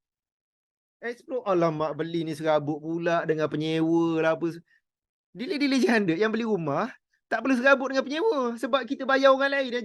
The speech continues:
jaga tenancy tu. Saya, Allah, dapat penyewa daripada neraka. Jadi,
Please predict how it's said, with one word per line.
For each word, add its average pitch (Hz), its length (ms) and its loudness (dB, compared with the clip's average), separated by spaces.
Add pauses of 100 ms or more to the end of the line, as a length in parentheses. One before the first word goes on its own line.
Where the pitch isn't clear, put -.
jaga 254 320 -4
tenancy 254 440 -4
tu. 427 240 -2 (1000)
Saya, 247 320 0
Allah, 185 240 2
dapat 156 340 0
penyewa 151 460 -2
daripada 156 320 -4
neraka. 160 880 -2 (800)
Jadi, 359 320 -4